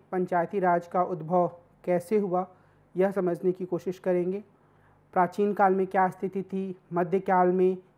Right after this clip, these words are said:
क्या स्थानीय स्वशासन का कोई स्वरूप था, ब्रिटिश शासन के दौरान क्या स्थिति रही, स्वतंत्र भारत में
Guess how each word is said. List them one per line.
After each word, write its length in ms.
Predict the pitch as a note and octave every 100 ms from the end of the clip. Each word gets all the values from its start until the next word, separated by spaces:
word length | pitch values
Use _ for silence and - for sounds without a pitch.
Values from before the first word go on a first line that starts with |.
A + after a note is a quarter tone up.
| -
क्या 200 | F3+ F3
स्थानीय 400 | - F3+ F3+ F#3+
स्वशासन 500 | F#3+ F3+ F3+ F3+ F#3
का 140 | F3+
कोई 160 | F3 F3
स्वरूप 340 | - E3+ F3+
था, 400 | - F3+ F3+ - _ _ _ E3
ब्रिटिश 240 | F3 F#3+
शासन 380 | F#3+ F3 F3 F#3+
के 140 | F#3+
दौरान 340 | F3 F3 F3 F3+
क्या 240 | F#3+ F3+
स्थिति 340 | E3 F3+ E3+ F3+
रही, 280 | E3 F3+ - _ _ _ _
स्वतंत्र 420 | - F#3 G#3+ G#3+
भारत 340 | F#3+ F#3 F#3 F#3+
में 260 | F#3 F#3+